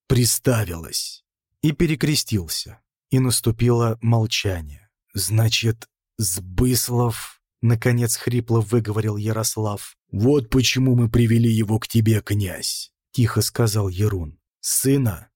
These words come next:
должен спасать отец. А татары у тебя уже побывали и вряд ли придут ещё раз». «Он, Сбыслов, знает?» «Зачем ему знать?» Князь обхватил руками голову,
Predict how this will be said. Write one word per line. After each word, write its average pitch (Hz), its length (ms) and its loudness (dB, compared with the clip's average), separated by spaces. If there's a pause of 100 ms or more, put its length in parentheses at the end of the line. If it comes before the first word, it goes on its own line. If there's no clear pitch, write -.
должен 123 480 2
спасать 123 540 0
отец. 113 640 0 (240)
А 135 100 2
татары 135 680 0
у 127 80 2
тебя 139 320 2
уже 131 280 2
побывали 127 800 0 (140)
и 135 100 4
вряд 151 280 2
ли 120 140 2
придут 113 420 2
ещё 104 480 0
раз». - 400 -8 (300)
«Он, 117 440 2 (400)
Сбыслов, 98 640 -2
знает?» 113 720 -2 (320)
«Зачем 131 640 0
ему 123 320 4
знать?» 104 640 -6 (240)
Князь 143 360 0
обхватил 127 640 0
руками 120 440 2
голову, 113 640 -2